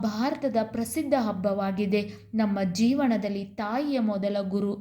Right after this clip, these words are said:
ಗುರು ನಮ್ಮನ್ನು ಕತ್ತಲೆಯಿಂದ ಬೆಳಕಿನೆಡೆಗೆ ಕರೆದೊಯ್ಯುತ್ತಾರೆ.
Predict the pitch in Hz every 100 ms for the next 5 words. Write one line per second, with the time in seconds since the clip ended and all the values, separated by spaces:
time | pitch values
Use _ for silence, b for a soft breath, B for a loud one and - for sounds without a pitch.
0 | 196 202 208 226 208 190 190 190 - 214
1 | - 320 311 262 247 302 294 B B B
2 | - 226 262 330 359 285 240 214 208 202
3 | 226 214 247 254 226 214 220 214 208 214